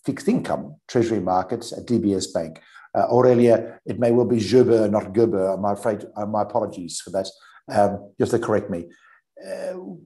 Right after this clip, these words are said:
I'm Sean Kidney. I'm the C E O of the Climate Bonds Initiative. You know the background.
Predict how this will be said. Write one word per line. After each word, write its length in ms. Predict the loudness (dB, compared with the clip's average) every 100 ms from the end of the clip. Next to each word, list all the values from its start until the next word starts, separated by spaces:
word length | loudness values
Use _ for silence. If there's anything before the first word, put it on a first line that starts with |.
| -2
I'm 160 | 2 2
Sean 320 | 4 2 2
Kidney. 380 | 0 0 2 2
I'm 120 | 2
the 80 | 0
C 240 | -2 -2 2
E 40 |
O 80 | 2
of 60 |
the 80 | 0
Climate 320 | -2 -4 -2
Bonds 180 | -6 -8
Initiative. 540 | -10 -10 -12 -10 -12 -14 _ -20 -20 -6
You 380 | -4 2 6 8
know 240 | 8 8
the 100 | 6
background. 600 | 2 0 2 0 0 -6